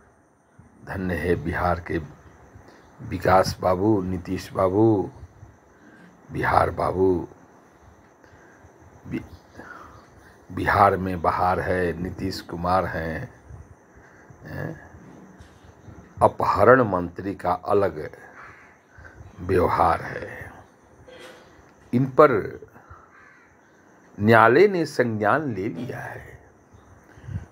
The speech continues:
बहुत कोशिश किए कि हाई कोर्ट से इनको अग्रिम जमानत मिल जाए, लेकिन इनको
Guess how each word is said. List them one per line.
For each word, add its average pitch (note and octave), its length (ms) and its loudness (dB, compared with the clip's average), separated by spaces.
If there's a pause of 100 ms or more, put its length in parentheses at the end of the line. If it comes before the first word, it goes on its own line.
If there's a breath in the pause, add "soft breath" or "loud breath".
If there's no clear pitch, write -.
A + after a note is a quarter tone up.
(120)
बहुत E3+ 580 4
कोशिश F3+ 480 -2
किए G2+ 840 0 (720 soft breath)
कि D#3 100 4
हाई B2+ 300 6
कोर्ट F3+ 360 -2
से - 200 -4
इनको D#3 300 -6
अग्रिम C3+ 720 -2
जमानत G2 640 4
मिल D#2+ 280 -6
जाए, - 360 -10 (760 soft breath)
लेकिन C#3 480 2
इनको C#3 720 2